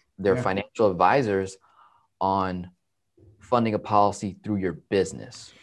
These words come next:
Speaker 1: What, what would be, like, maybe some pros, some cons, and
Speaker 2: Mm-hmm.
Speaker 1: I guess what are the options that exist, uh, right now with that?
Speaker 2: Yeah, yeah, definitely. No, good question. A-, and it comes up so, so often. And, you know, just to kinda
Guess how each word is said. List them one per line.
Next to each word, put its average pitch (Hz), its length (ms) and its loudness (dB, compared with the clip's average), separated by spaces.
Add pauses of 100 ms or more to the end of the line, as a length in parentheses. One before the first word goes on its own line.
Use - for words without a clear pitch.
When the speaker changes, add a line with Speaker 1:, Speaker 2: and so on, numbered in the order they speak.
Speaker 1:
What, 90 200 -4
what 98 160 -2
would 98 140 -2
be, 101 140 -2
like, 87 320 -2
maybe 87 200 -8
some 80 280 -12
pros, 98 580 4
some 80 180 -10
cons, 90 760 -2
and 80 220 -12
Speaker 2:
Mm-hmm. 123 320 -12
Speaker 1:
I - 40 -18
guess 95 160 -4
what 117 180 6
are 117 40 6
the 107 200 0
options 92 560 0
that 85 160 0
exist, 78 640 -6 (540)
uh, 76 360 -8
right 82 220 -8
now 78 320 -12
with 82 200 -10
that? - 240 -6 (240)
Speaker 2:
Yeah, 143 420 -10
yeah, 135 140 -8
definitely. 120 420 -10
No, 127 200 -6
good 214 220 -14
question. 117 640 -10 (140)
A-, - 240 -20
and 139 160 -6
it - 100 -12
comes 151 320 -8
up 127 240 0
so, 160 460 -10
so 147 340 -6
often. 90 640 -6
And, 101 420 -8 (460)
you 123 100 -4
know, 120 60 -2
just 127 140 -8
to 123 80 -12
kinda 107 400 -8